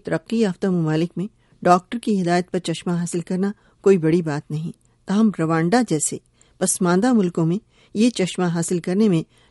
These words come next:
نہ صرف بہت وقت لگتا ہے، دوڑ دھوپ کرنا پڑتی ہے،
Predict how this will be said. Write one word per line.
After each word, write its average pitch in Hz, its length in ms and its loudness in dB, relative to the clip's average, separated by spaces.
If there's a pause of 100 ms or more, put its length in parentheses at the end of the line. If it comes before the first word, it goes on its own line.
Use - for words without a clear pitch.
نہ - 140 2
صرف 180 200 -2 (100)
بہت 165 220 -4 (140)
وقت - 240 -4
لگتا 196 320 -2
ہے، 170 120 -4 (400)
دوڑ 165 280 4
دھوپ 226 320 -4
کرنا 202 240 2
پڑتی 165 420 -4
ہے، 208 60 -4